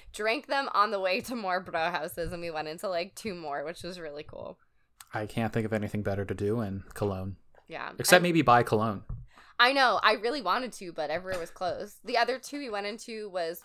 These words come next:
Speaker 1: Peter's Brauhaus, and I don't even think I got a picture of the other one. One cool fact I'd be remiss for not mentioning is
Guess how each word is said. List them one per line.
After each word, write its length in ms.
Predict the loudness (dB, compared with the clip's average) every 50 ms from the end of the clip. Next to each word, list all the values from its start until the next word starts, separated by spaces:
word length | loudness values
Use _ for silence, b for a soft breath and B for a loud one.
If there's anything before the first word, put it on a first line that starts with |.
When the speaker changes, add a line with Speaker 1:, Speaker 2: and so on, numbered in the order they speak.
| _
Speaker 1:
Peter's 440 | -12 -8 -6 -4 -4 -4 -6 -8 -10
Brauhaus, 800 | _ -4 0 2 2 2 2 2 2 2 2 0 -2 -6 -10 -14 -10 -6
and 360 | -4 -2 -2 -2 -2 -4 -4 -4
I 120 | -4 -2
don't 100 | -2 -4
even 220 | -4 -6 -6 -8
think 120 | -8 -8 -8
I 60 | -6
got 160 | -4 -4 -4 -6
a 40 |
picture 400 | -6 -8 -12 -14 -12 -10 -10 -8 -6
of 140 | -6 -6 -6
the 100 | -4 -4
other 220 | -4 -4 -4 -4
one. 320 | -4 -4 -6 -6 -10 -14 -18 b b b b _ _
One 280 | 4 6 6 6 4 -2
cool 240 | -6 -4 -2 -2 0
fact 340 | 2 4 4 4 4 2
I'd 160 | -2 -4 -4 -4
be 120 | -8 -10
remiss 640 | -8 -8 -8 -6 -6 -6 -6 -8 -10 -12 -16 -18 -20 _ _ _
for 140 | -6 -4
not 220 | -2 0 -2 -2 -2
mentioning 600 | -4 -6 -6 -6 -10 -10 -8 -8 -8 -8 -10 -12 -16 _ _ _ _ _ _ _ _ _ _ _ _ _ _ _ _ _ -4
is 640 | 0 0 2 2 2 2 0 -2 -4 -10 -14 -16